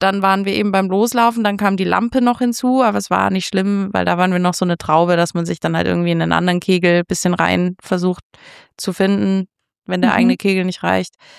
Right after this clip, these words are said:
Speaker 1: Das war schon okay. Und da habe ich aber schon gemerkt, ich wackel mit dem Schuh.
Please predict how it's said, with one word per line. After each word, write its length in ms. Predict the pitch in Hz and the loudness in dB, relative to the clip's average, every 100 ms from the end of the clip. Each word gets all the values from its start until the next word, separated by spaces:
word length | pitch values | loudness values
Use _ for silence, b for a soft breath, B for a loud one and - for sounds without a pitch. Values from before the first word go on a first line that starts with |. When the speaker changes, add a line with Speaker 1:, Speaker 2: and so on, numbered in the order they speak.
| b - | b -8
Speaker 1:
Das 140 | 175 | 0
war 160 | 180 185 | 2 2
schon 160 | 190 | 0
okay. 380 | 180 - 190 202 | -2 -4 -2 -2
Und 160 | 196 185 | -2 0
da 120 | 180 | 2
habe 180 | 202 196 | 2 0
ich 120 | 196 | -2
aber 140 | 190 | -2
schon 160 | 196 190 | -2 -4
gemerkt, 440 | 185 185 185 196 | -2 0 0 -2
ich 180 | 202 175 | -8 -4
wackel 320 | 180 - 180 | -4 -2 -4
mit 160 | 180 170 | -4 -6
dem 140 | 165 | -8
Schuh. 320 | - 180 170 | -6 -4 -4